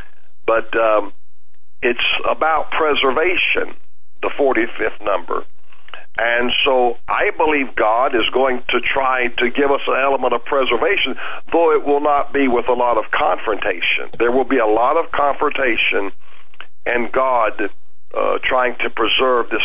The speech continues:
nation. And, uh, if Donald Trump was a type and a shadow of a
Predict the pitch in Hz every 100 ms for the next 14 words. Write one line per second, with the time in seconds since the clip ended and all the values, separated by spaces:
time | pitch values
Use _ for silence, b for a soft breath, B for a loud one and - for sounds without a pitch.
0 | - 131 139 - - 73 - B B B
1 | - - 117 117 110 113 113 107 - 135
2 | 143 139 151 151 - 120 123 110 113 123
3 | 143 143 131 117 110 - 151 147 151 156
4 | 156 127 B B B - 113 113 110 107